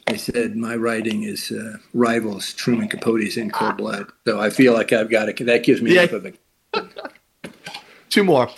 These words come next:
Speaker 2: How about one sporting event in history you wish you could have witnessed live? Front row seat to any sporting event in history.
Speaker 1: Um,
Speaker 2: Okay.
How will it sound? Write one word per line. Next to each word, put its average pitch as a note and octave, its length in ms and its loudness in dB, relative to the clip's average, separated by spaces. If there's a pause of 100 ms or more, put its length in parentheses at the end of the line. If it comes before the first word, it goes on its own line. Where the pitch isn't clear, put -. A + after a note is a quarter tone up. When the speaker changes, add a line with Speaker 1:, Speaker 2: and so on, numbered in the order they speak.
(160)
Speaker 2:
How F3 80 4
about F#3 240 2
one A3+ 220 0
sporting G#3 600 0
event F3+ 280 0
in D#3+ 40 -4
history C#3 560 -4 (280)
you B2+ 160 0
wish D#3+ 200 4
you E3 60 0
could D3 140 4
have A2 120 4
witnessed C#3 380 2
live? G#2+ 400 2
Front F#3+ 400 0
row A3 140 4
seat F#3+ 320 -8
to - 200 -6
any F#3+ 200 -4
sporting E3+ 500 -4
event C3+ 220 0
in B2+ 60 -4
history. A#2+ 500 -4 (600)
Speaker 1:
Um, D#3 100 0
Speaker 2:
Okay. B2+ 680 2